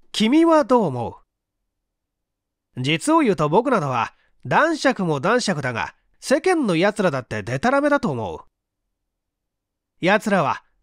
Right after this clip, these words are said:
何が故に拝金主義者を癒しむべきか知らないのだ。いいかね？金を集めることも一つの趣味だぜ。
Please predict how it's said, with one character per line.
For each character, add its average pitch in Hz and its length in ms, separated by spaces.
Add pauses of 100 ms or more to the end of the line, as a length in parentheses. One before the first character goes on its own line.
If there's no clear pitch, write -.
(140)
何 330 360
が 269 140
故 247 280
に 185 140
拝 180 260
金 226 240
主 - 120
義 233 120
者 208 180
を 180 120
癒 202 220
し 214 140
む 190 120
べ 190 120
き - 80
か 123 140
知 - 180
ら 202 100
な 262 100
い 262 60
の 185 60
だ。 98 300 (1500)
い 143 120
い - 40
か 117 100
ね？ 170 320 (340)
金 262 340
を 330 260
集 294 140
め 294 80
る 214 80
こ 135 100
と 123 80
も 82 140
一 - 260
つ - 100
の 117 100
趣 - 220
味 330 100
だ 170 80
ぜ。 190 260